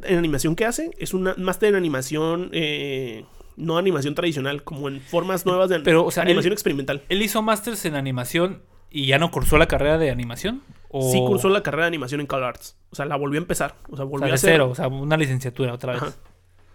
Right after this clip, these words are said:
Speaker 1: Volvió a hacer todo.
Speaker 2: Una licenciatura y otra maestría.
Speaker 1: Sí, aunque hay que, aunque hay que darnos cuenta que el máster en Estados Unidos es más orgánico, ¿no?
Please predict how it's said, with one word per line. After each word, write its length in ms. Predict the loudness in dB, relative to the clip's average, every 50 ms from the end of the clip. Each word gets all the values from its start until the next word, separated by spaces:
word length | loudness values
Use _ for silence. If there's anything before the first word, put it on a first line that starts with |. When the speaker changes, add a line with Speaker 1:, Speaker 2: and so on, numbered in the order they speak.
| -20 -20 -12 -8
Speaker 1:
Volvió 280 | -6 -4 -4 -2 -2
a 20 | -2
hacer 180 | -2 -2 -6
todo. 340 | -4 -4 -4 -4 -4 -6 -8 -12 -18 -20 -20 -20 -20 _ _ -12 -6
Speaker 2:
Una 140 | -2 0 0
licenciatura 520 | 0 0 0 0 -2 2 4 6 8 8
y 40 | 8
otra 180 | 8 8 6
maestría. 440 | 6 6 4 2 2 2 2 2 2 -6 -18 -20 -20 -8 -4
Speaker 1:
Sí, 140 | -2 -2 0
aunque 240 | 2 2 2 4 2
hay 80 | 0 0
que, 800 | 0 -2 0 0 2 2 0 -2 -2 -2 -4 -4 -6 -8 -10 -14 -18 -20 -20 -20 _ _ _ -20 _ _ _ _ _ _ _ _ -20 _ _ _ -6
aunque 220 | -6 -6 -4 -4
hay 60 | -2
que 80 | 0 2
darnos 220 | 2 2 0 0 0
cuenta 240 | 0 0 0 -2
que 80 | -2 -2
el 80 | -4 -2
máster 460 | -2 -4 -4 -2 -2 -2 -2 -2 -4 -8
en 600 | -8 -8 -8 -8 -8 -10 -10 -12 -12 -12 -12 -12
Estados 240 | -8 -4 -4 -4 -2
Unidos 180 | -2 -2 -2 -2
es 80 | -2
más 580 | -2 -2 -4 -4 -4 -6 -8 -10 -10 -12 -14 -14 -6
orgánico, 580 | -6 -4 -4 -4 -4 -4 -6 -6 -6 -8 -10
¿no? 180 | -10 -10 -12 -12